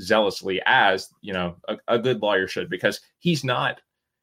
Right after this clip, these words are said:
he's not the type of lawyer who even handles these sorts of cases, really. He's, he's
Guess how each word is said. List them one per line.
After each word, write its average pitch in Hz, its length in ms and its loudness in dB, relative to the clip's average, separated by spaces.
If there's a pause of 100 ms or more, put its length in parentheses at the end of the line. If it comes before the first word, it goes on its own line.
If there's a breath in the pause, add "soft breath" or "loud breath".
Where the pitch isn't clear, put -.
he's 131 160 -2
not 151 180 4
the 151 80 0
type 143 160 2
of 120 140 -2
lawyer 120 360 4
who 117 60 -2
even 101 360 -2
handles 117 440 -2
these 92 200 -6
sorts - 240 -12
of 87 100 -20
cases, - 500 -14
really. - 280 -16
He's, - 300 -14
he's 107 300 -10